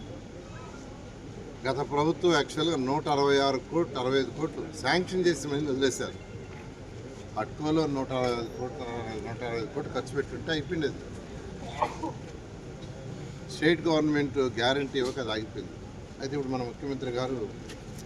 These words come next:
యాక్చువల్గా దానికి మళ్ళా గ్యారంటీ ఇస్తున్నారు, అది కూడా పూర్తి చేస్తా చేస్తున్నారు. అది కాకుండా ఎన్టీఆర్ సుజల పథకం ఒకటి తీసుకొచ్చాం. ఎన్టీఆర్ సుజల పథకం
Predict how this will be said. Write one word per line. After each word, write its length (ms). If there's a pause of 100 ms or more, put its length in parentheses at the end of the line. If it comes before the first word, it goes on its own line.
(140)
యాక్చువల్గా 400
దానికి 280
మళ్ళా 220
గ్యారంటీ 560
ఇస్తున్నారు, 460 (720)
అది 140
కూడా 160
పూర్తి 360
చేస్తా 240
చేస్తున్నారు. 380
అది 40
కాకుండా 680 (400)
ఎన్టీఆర్ 640
సుజల 360
పథకం 320
ఒకటి 140
తీసుకొచ్చాం. 540 (460)
ఎన్టీఆర్ 480
సుజల 240
పథకం 220